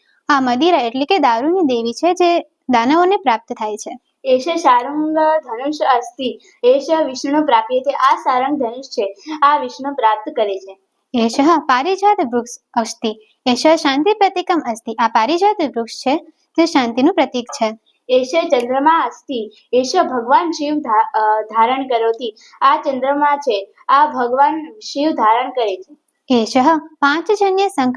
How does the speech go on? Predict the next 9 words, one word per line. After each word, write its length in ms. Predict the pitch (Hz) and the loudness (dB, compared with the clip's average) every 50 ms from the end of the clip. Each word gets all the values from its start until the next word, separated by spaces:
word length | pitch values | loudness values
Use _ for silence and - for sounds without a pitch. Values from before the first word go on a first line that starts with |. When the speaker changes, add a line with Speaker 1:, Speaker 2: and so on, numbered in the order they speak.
| - - | -4 -6
Speaker 1:
અસ્તિ, 600 | 240 226 - - - 269 254 247 254 - _ _ _ - | -6 -6 -4 -2 0 0 0 0 -2 -8 _ _ _ -6
એષઃ 380 | 247 - - 302 285 311 302 254 | -6 -2 2 2 4 4 4 4
વિજય 280 | 262 254 294 370 392 | 2 2 2 2 2
પ્રતીકમ 540 | 392 370 285 254 247 247 240 330 339 339 294 262 | 2 0 -2 -2 -2 -2 -2 0 0 0 0 -2
અસ્તિ. 380 | 240 220 - - - 220 214 - - | -4 -4 -4 -6 -8 -10 -8 -4 -4
આ 80 | 247 240 | -2 0
પાંચજન્યનો 840 | - 254 277 320 311 403 370 359 339 311 285 294 294 294 311 339 | 0 0 0 0 0 0 0 2 4 4 4 4 4 2 2 0
શંખ 280 | - - 262 262 294 320 359 320 | 0 0 0 0 2 2 0 0
છે, 180 | - 240 233 | 0 -2 -4